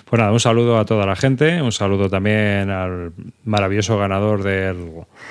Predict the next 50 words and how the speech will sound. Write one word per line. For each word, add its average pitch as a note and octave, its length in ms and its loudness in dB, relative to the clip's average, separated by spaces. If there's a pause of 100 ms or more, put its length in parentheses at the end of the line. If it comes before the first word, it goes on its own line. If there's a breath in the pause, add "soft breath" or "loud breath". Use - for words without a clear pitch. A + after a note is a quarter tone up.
(420 loud breath)
del G#2 320 4
juego C3+ 440 2
que B2+ 80 -2
se A#2 80 -4
ha A2+ 60 0
llevado, C3 420 0
el A#2+ 80 -4
Command A2 220 0
and G2+ 80 -2
Color G#2+ 180 0
napoleónico, B2+ 800 -2
Juan A2+ 240 2
Antonino, B2+ 640 0 (760)
y G#2 640 0
pues F#2 300 -14
que - 100 -8
lo F#2+ 160 -2
disfrute. F#2+ 460 -4 (420 loud breath)
Y - 80 -8
muchas A2 220 0
gracias A2 260 2
a A2 80 2
Doi B2 200 4
por G#2+ 260 0
habernos G#2 280 0
cedido G#2 220 2
el G2 80 2
juego A2 240 0
para G2 160 -2
poder F#2 200 -2
sortearlo G2+ 440 -4
entre, F#2+ 360 -6 (140)
entre G#2 200 -4
los F#2+ 100 -4
suscriptores. G2 720 -4 (460 loud breath)
Así - 180 0
que, A2+ 420 2 (120)
por B2 120 4
lo A2 100 4
demás, C3 340 2
pues G2+ 180 -2
nada, G#2+ 140 2
un A2 40 2
saludo B2+ 220 4
a B2+ 60 4
todos B2+ 160 2
los B2 120 2
que - 80 -6
estéis A2+ 220 -2
aquí B2 480 -2